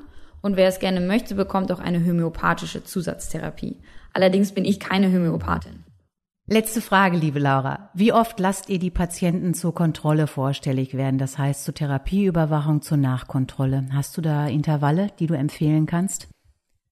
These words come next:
Speaker 1: Das ist tatsächlich sehr individuell und hängt von der Klinik und Therapie ab.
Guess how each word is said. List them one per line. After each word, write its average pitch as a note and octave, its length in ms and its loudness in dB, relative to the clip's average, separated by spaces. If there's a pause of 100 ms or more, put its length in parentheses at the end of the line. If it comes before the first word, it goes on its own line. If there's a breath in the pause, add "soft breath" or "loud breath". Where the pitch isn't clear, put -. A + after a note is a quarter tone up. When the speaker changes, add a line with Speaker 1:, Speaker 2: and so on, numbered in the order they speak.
(280)
Speaker 1:
Das G#3+ 240 2
ist C#4 140 0
tatsächlich A3+ 540 2
sehr G3+ 240 2
individuell F#3+ 720 4
und A3+ 120 2
hängt G3+ 300 0
von G3+ 200 -2
der F#3+ 120 0
Klinik A3+ 540 2
und G#3 140 0
Therapie F#3 600 -6
ab. D3 400 -8